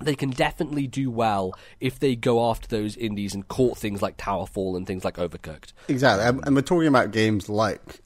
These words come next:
Speaker 2: Towerfall, Overcooked, and not necessarily your one-two switch, which, while it's using a similar idea with using the individual Joy-Cons, it's a very, very different game to, you know, your Street Fighters, your Mario Kart, whatever.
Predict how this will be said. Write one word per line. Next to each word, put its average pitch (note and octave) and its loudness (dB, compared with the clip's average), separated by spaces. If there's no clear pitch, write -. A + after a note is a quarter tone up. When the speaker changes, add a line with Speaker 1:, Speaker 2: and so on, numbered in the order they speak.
Speaker 2:
Towerfall, G2 -4
Overcooked, F#2+ -2
and G#2+ -2
not G2+ 2
necessarily G2+ -2
your F#2 -4
one-two F#2 -4
switch, - -6
which, - -8
while A2+ 2
it's - -6
using A2 0
a G2 -2
similar G#2 0
idea G2 0
with F#2 -4
using G2+ -4
the F#2 2
individual F#2+ -2
Joy-Cons, G2 -2
it's - -2
a G#2+ 0
very, A#2 4
very G2 2
different F2 -4
game F#2+ -2
to, - -8
you F2 -2
know, E2 -4
your D#2+ -6
Street - -8
Fighters, D#2+ -4
your D2 -8
Mario E2 -6
Kart, - -4
whatever. E2 -4